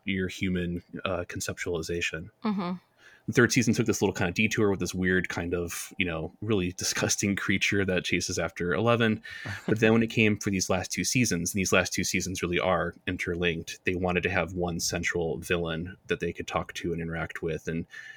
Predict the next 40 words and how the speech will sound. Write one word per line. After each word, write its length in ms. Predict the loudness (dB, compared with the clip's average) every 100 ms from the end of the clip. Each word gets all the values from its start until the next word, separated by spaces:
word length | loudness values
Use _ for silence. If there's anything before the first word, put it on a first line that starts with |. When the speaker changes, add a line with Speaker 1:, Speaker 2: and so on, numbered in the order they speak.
| -20 -2
Speaker 1:
and 100 | 2
they 60 | 4
went 180 | 4 4
right 160 | 4 6
back 260 | 2 2
to 380 | -2 0 2 0
Freddy 220 | 2 0 2
Krueger, 640 | 0 0 -2 -4 -10 -4
and 160 | -4 -2
they 60 |
went 220 | -2 0 0
right 160 | 0
back 220 | -2 -6
to 120 | -8 -6
all 80 | -4
the 60 |
slashers 680 | -2 0 0 0 -2 -4 -4
of 140 | -6 -6 -12 -6
the 200 | -4 -2
eighties. 440 | -2 -2 -2 -2 -4
And, 180 | -4 -8 -18 -20 -20 -20 -10 0
uh, 120 | 0
Vecna, 400 | 4 2 4 4
I 160 | 4 2
think, 300 | 0 0 2
works 300 | 2 2 -4
in, 100 | -2 -2
on 120 | 0
that 180 | 0 0
level 240 | -2 -4
very 260 | -2 -2 -2
well. 320 | -4 -4 -4
He's 180 | -6 -4
a 40 |
very 240 | 0 0 -2
threatening, 760 | -2 -2 -2 -4 -2 -6 -8 -6
disgusting 680 | -4 -2 -2 -2 -2 -2 -2
<laughs> 100 | 0
creature 560 | 0 0 0 0 -2 -4 _
presence. 720 | 0 0 0 -2 -2 -2 -4